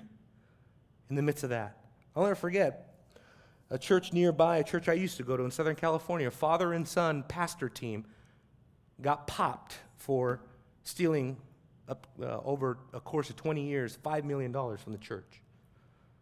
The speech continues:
I mean, <laughs> what were these men thinking? So that's what I say. This kind of character that Paul's talking about here is rare. This is rare.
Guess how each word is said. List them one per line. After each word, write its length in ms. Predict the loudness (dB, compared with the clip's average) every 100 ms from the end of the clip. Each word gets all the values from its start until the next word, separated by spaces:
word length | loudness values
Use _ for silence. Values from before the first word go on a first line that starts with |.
| _ _ _ _ 2
I 80 |
mean, 240 | 2 2 -2 -8 -8 -20 -20 -20 _
<laughs> 540 | _ -20 -20 -20 _
what 140 | 0
were 80 | 0
these 200 | 0 0
men 180 | 0 0
thinking? 420 | -2 -6 -6 -10 -12 -20 -20 _ _ -20 -20 _ _ _ _ _ -20 -20 _ _ _ _ -6
So 100 | -2
that's 200 | 0 0
what 100 | 2
I 60 | 0
say. 260 | 0 0
This 220 | 0 -2
kind 240 | -2 -2 -2
of 80 | -2
character 460 | 0 2 2 2
that 100 | 0
Paul's 260 | 2 0 0
talking 200 | -2 0
about 140 | 0
here 140 | 0 0
is 180 | -2 -4
rare. 640 | -4 -4 -4 -6 -8 -14 -20 _ _ _ _ _ -12
This 180 | -6 -6
is 120 | -6
rare. 640 | -2 0 0 -2 -6 -12